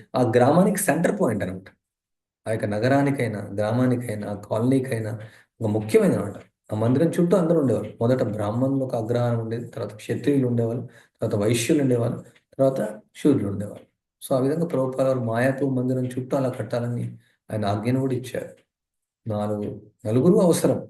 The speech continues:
భగవంతుడి యొక్క సేవకు నలుగురు అవసరం. వైశ్యులు ఏం చేస్తారు మనం అడగొచ్చు,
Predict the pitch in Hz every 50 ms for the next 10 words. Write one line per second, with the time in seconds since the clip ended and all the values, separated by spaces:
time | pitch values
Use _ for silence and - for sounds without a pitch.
0 | - - 110 107 117 123 120 120 131 123 127 120 123 - 123 123 123 - 143 123
1 | 113 127 127 127 110 101 98 - - 110 113 113 - 123 147 143 - 170 165 160
2 | 156 151 151 139 - - - 143 139 127 117 110 110 110 107 110 110